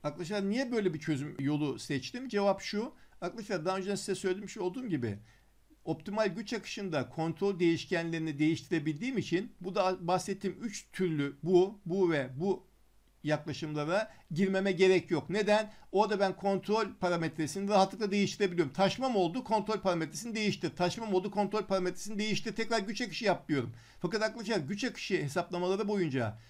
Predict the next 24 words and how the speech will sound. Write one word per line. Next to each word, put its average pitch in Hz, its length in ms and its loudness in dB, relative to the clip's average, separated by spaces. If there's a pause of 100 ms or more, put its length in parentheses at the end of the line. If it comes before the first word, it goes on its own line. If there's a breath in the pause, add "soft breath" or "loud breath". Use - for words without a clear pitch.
(200 loud breath)
kontrol 180 440 0
değişkenleri 180 640 0
değiştirilemediği 185 800 4
için 240 320 0 (240 loud breath)
mecbur 214 340 2
arkadaşlar 170 400 0
ben 196 160 4
burada 226 220 -4
durum 196 200 -2
değişkenleriyle 208 540 0
oynamak 175 360 2
zorunda 131 320 -2
kalıyorum. 117 440 -2
Yoksa 202 360 4
o 170 80 -2
optimal 208 460 0
güç 208 200 -2
akışı 165 280 -2
çalışması 151 460 -4
yapsaydım 170 500 -2
zaten 190 420 6
bu 202 120 -4
üç 202 140 -10
bahsettiğim 156 640 -2